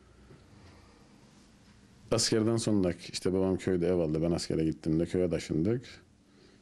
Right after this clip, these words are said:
Lefkoşa'ya gitsem, şeye gelsem, Magosa'ya gitsem, Girne'ye gitsem, ne zaman şu köyün hududundan içeri girinecek böyle bir başka oldun. Yani o köyün kokusu,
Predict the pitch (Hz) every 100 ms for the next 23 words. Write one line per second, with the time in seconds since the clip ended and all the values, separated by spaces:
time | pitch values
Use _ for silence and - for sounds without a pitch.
0 | - - 110 - 113 113 113 107 107 -
1 | 110 107 104 - - 101 101 101 95 -
2 | 98 98 95 101 101 - 101 95 - 101
3 | 104 101 101 92 87 - - 117 135 -
4 | - - - - - - 107 117 117 113
5 | 104 110 - 113 113 110 - - _ _
6 | _ _ - 131 123 110 107 107 113 113
7 | 113 110 110 107 90 95 104 107 110 117
8 | 113 107 - 101 82 85 95 113 - 117
9 | 123 120 139 - 101 101 101